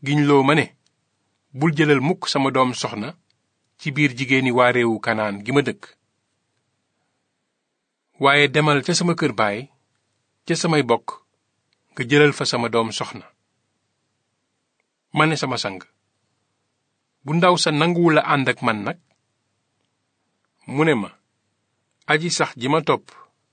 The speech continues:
dina yónni malaakaam mu ànd ak yow, ba antalal la sa yoon, nga jëlal sama doom soxna ca sama kër baay,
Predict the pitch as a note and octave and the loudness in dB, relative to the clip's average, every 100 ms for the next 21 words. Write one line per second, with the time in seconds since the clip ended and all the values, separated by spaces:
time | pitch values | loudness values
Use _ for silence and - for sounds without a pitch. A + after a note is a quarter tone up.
0 | _ _ C3+ C#3 D3 D3 D3 C#3 C3 A#2+ | _ _ -10 -2 0 0 0 0 2 2
1 | A#2 - G#2+ G#2 A2+ A2 C3 B2+ A2+ G#2 | 0 -2 -4 -4 -4 -2 -2 -4 -8 -6
2 | G2 - _ _ _ _ _ _ _ - | -8 -10 _ _ _ _ _ _ _ -8
3 | C#3+ C#3+ D3 C3+ B2+ A#2+ A2+ - A2+ G#2+ | -4 -2 0 0 0 -2 -6 -6 -4 -4
4 | C3 E3+ _ _ _ _ - A2+ A2 C#3 | -4 -12 _ _ _ _ -8 -6 0 2
5 | C#3+ B2+ B2 A#2 A2+ G#2+ - - A2 A2+ | 2 0 -4 -2 -2 -4 -6 -10 -10 -14
6 | - _ _ - C#3+ D3 B2 - G#2+ G#2 | -16 _ _ -10 -6 -4 -4 -6 -4 -2
7 | F#2+ | -4